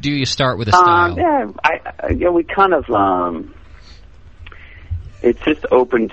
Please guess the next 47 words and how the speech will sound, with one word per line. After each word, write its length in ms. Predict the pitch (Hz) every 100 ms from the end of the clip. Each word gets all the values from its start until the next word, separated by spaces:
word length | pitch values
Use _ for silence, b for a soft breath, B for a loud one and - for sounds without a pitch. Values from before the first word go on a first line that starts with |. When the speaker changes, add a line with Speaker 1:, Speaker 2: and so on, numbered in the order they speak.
| -
Speaker 2:
to, 300 | 107 98 98
um, 440 | 95 92 90 87 85
what 200 | 92 92
the 60 | 87
brewer 340 | 87 87 87
would 120 | 82 73
like 240 | 78 80
to 100 | 78
do. 340 | 90 73 80 80
But, 220 | 85 95 -
yeah, 180 | 143 123
we, 180 | 120 135
we 160 | 151 151
kinda 260 | 160 165 135
have 120 | 113 95
a 60 |
range, 460 | 87 85 85 82 85 -
so 120 | 85
to 80 | 82 -
speak. 360 | - 87 90
Um, 300 | 90 82 82 -
like, 260 | - 82 -
we 120 | 92
wanna 220 | 87 85
brew 240 | 80 85 85
a 40 |
dark 480 | 78 - 73 73 -
beer, 360 | - 87 87 85
a 80 | 82
light 320 | 80 78 -
beer, 420 | 82 80 90 92
or 200 | - -
hoppy 400 | - 80 78 -
beer. 400 | - 80 85 104 - B B
Speaker 1:
Okay. 220 | 104 - 101
Speaker 2:
But 80 |
it's 200 | 90 -
not 200 | 98 92
necessarily 760 | 87 85 85 - 85 82 82 80
where, 300 | 80 82 80 - - - -
where, 340 | 90 82 80 - - - -
you 100 | 80
know, 140 | 80
it 80 | -
needs 200 | 87 80
to 80 | - -
fall. 380 | 92 95 85